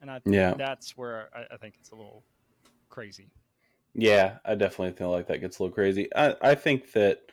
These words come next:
Speaker 2: I think that athletes, and, you know, this goes beyond athletes, but anybody who is in the public eye has just as much right to share and talk about their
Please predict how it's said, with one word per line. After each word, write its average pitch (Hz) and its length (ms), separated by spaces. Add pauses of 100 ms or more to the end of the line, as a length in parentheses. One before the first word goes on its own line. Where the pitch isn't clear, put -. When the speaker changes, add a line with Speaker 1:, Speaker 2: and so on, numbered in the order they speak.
(560)
Speaker 2:
I 117 60
think 123 260
that - 180
athletes, 110 880 (460)
and, 95 400 (260)
you 98 140
know, 90 240 (180)
this 110 180
goes 101 180
beyond 101 260
athletes, 95 340
but 101 120
anybody 127 340
who 110 140
is 104 100
in 104 60
the 101 80
public 101 360
eye 101 380 (460)
has 110 180
just 104 300
as 98 80
much 95 240
right 90 340
to - 80
share 87 520 (160)
and 90 220
talk - 260
about 92 240
their 90 280